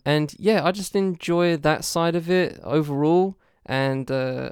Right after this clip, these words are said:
I don't know, man, I just, I just really like the work all, all throughout. And, uh, uh, I, I, I do wish, you know, there was more, uh, to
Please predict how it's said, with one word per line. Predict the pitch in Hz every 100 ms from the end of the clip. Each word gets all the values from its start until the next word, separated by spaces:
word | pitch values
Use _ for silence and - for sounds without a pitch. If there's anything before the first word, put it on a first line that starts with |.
| -
I | -
don't | 311
know, | 349
man, | 240 220
I | 226
just, | - -
I | -
just | 285 -
really | 175 185
like | 180 147
the | 147
work | 147 151 143 -
all, | - 143 135
all | - 151
throughout. | - 123 131 127 123 -
And, | 127 127 127
uh, | 123 123 131 - _ _ _ _
uh, | - - -
I, | - 170
I, | 156 180 -
I | 196
do | 262 240
wish, | 190 170 - - - -
you | 156
know, | 151
there | 139 139
was | 131 139 143
more, | 151 165 175 180 - _ _ _
uh, | - 127 131 127 123
to | - 123